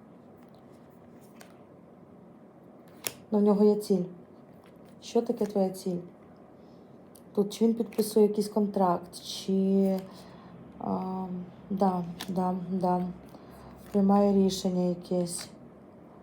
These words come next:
Йти до своєї звізди. До своєї любимої жінки. Да, ну слухайте, ну,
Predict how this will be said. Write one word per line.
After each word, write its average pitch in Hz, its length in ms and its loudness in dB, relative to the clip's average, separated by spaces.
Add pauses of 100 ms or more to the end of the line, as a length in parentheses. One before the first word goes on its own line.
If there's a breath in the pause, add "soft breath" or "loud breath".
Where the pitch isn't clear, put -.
(200)
Йти 208 240 -2
до 196 120 -2
своєї 196 420 4
звізди. 180 500 0 (1300)
До 220 80 -4
своєї 226 300 4
любимої 220 320 4
жінки. 202 360 0
Да, 220 360 12
ну 240 120 4
слухайте, 240 480 4
ну, 233 180 2